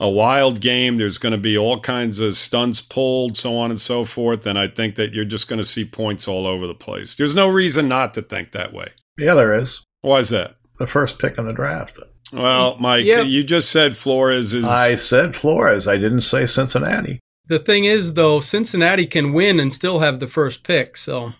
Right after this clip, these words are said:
Speaker 1: Exactly.
Speaker 2: Well,
Speaker 1: It means nothing to 'em, whether they win or lose. I mean, there's, Mike, there, I know that, I know what you're saying, and I get it, but there's a very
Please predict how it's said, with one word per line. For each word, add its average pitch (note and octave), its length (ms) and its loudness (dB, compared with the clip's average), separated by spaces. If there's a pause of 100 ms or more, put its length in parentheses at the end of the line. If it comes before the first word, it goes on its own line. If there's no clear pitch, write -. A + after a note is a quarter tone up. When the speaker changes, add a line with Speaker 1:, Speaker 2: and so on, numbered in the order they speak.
Speaker 1:
Exactly. C3+ 800 2
Speaker 2:
Well, G#2+ 80 -2
Speaker 1:
It G#2+ 60 0
means B2+ 320 0
nothing C#3+ 440 0
to G#2 220 -4
'em, F#2+ 220 -8
whether B2 240 0
they A#2+ 160 2
win B2 240 -2
or A#2 100 0
lose. A#2+ 340 -2
I B2+ 40 -2
mean, C#3+ 320 0
there's, C#3 260 2
Mike, D3 240 0
there, A#2+ 180 -4
I A#2+ 140 -4
know C3+ 220 0
that, B2+ 260 -4
I A2+ 140 -2
know B2 140 -2
what A#2 120 -6
you're G#2 140 -6
saying, A2+ 400 -4
and F#2 100 -6
I F#2 60 -6
get G2 260 -2
it, G#2 180 -6
but F#2+ 200 -6 (280)
there's A2+ 220 0
a A2 60 0
very G#2+ 800 0